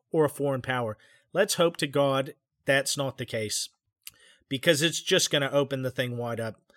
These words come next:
And I've been worried about it for a while myself, and I'm sure plenty of you are worried about a civil war basically breaking out. Now, I hope that cooler heads prevail, and I want to stay positive. And let's hope that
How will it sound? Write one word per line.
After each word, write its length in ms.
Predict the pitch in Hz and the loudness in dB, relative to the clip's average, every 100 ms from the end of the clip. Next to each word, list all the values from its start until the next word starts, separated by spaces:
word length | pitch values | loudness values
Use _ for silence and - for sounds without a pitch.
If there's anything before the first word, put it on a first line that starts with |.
| _ _ _ - | _ _ _ -10
And 420 | 123 127 127 123 - | -6 -4 -4 -6 -4
I've 140 | 139 | -2
been 180 | 139 139 | 0 0
worried 260 | 180 214 180 | 4 4 4
about 240 | 156 143 | 4 4
it 120 | 135 | 2
for 60 | 135 | -2
a 40 | |
while 480 | 113 123 123 127 113 _ _ | 0 0 2 0 -2 _ _
myself, 560 | 151 175 - 156 143 - | 4 4 6 6 6 2
and 180 | 135 135 | -4 -4
I'm 100 | 131 | -2
sure 280 | - 165 151 | 0 2 2
plenty 340 | - 202 220 | 2 2 2
of 120 | 160 | 0
you 280 | 123 120 113 _ _ _ - | 0 -4 -6 _ _ _ -6
are 160 | 127 131 | 0 2
worried 360 | 131 147 143 | 4 6 4
about 560 | 131 117 127 127 123 123 - | 0 -4 -4 -2 -2 -4 -8
a 540 | 117 123 123 123 120 - | -6 -4 -2 -4 -6 -2
civil 420 | - 147 131 131 | 0 2 0 0
war 260 | 135 139 | 2 2
basically 500 | 127 120 117 113 131 | 0 -2 -2 -4 -6
breaking 420 | 110 120 113 120 120 | -6 -6 -6 -8 -10
out. 220 | 110 - _ - | -10 -14 _ -2
Now, 280 | 135 139 143 | 0 0 -2
I 140 | 139 131 | -2 2
hope 260 | 156 147 | 2 2
that 340 | 151 143 139 - | 4 4 2 -4
cooler 340 | 151 147 139 | 0 2 4
heads 200 | 143 135 | 2 0
prevail, 520 | - 139 175 220 202 _ _ _ - | -4 0 2 2 -4 _ _ _ -12
and 280 | 123 131 123 | -6 -4 -4
I 100 | 131 | -2
want 200 | 131 135 | -2 0
to 60 | |
stay 240 | 131 - 127 | 0 2 2
positive. 640 | - 143 120 113 113 - _ - | 2 2 2 -2 -6 -8 _ -12
And 220 | 123 127 | -8 -2
let's 280 | 139 151 - | 0 0 2
hope 340 | 151 135 - _ _ _ _ | 4 4 0 _ _ _ _
that 460 | 127 131 127 120 | -2 0 0 -4